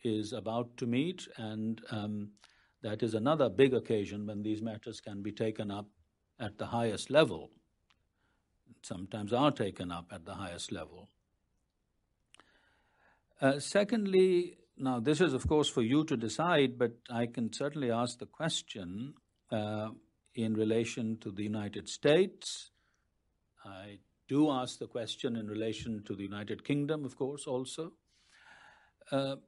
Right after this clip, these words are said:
how is the, the foreign policy and the military policy and the aid policy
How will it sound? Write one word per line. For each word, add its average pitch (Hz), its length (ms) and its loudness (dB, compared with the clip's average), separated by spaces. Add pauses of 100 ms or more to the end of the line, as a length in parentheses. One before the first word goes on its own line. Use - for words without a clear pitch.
(120)
how 233 580 0
is 160 680 0 (460)
the, 127 720 2 (720)
the 113 120 0
foreign 175 440 0
policy 120 840 0
and 110 200 -2
the 107 80 -2
military 143 560 2
policy 110 760 -2
and 104 160 -6
the 110 180 -4
aid 135 360 2
policy 101 760 -6